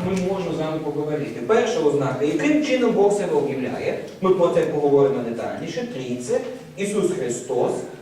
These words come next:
спасіння і їх роль. І тепер про кожну з цих ознак детальніше. У вас все це має бути конспектом. Яким чином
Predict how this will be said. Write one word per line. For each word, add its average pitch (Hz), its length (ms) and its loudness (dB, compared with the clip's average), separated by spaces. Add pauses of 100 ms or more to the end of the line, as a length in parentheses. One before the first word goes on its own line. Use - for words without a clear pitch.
спасіння 139 760 -4 (420)
і - 40 -2 (380)
їх 226 240 -4
роль. 160 520 -4
І - 40 -4
тепер 240 380 -2
про 185 160 0
кожну 180 840 2
з - 220 -8
цих 233 180 -2 (400)
ознак 175 500 0 (160)
детальніше. - 760 -4
У - 20 2
вас - 220 0 (120)
все 180 160 0
це 180 140 0
має 160 260 0
бути 160 300 -2
конспектом. - 640 -6 (1160)
Яким 330 500 2
чином - 280 0